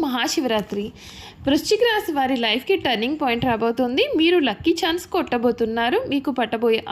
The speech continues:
అదృష్టాన్ని ఆపడం ఆ భగవంతుడి తరం కూడా కాదు. ఈ రోజు మహాశివరాత్రి మొదలుకొని వృశ్చిక రాశి వారి లైఫ్ ఏ విధంగా మారబోతోంది,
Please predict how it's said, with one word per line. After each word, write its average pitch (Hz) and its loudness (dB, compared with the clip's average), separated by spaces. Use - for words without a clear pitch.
అదృష్టాన్ని 254 0
ఆపడం 220 0
ఆ - 2
భగవంతుడి 233 0
తరం 208 -2
కూడా 226 2
కాదు. 208 0
ఈ 359 6
రోజు 480 4
మహాశివరాత్రి 339 2
మొదలుకొని 247 2
వృశ్చిక 277 -2
రాశి 254 0
వారి 220 -2
లైఫ్ 214 0
ఏ - 2
విధంగా 220 0
మారబోతోంది, 240 0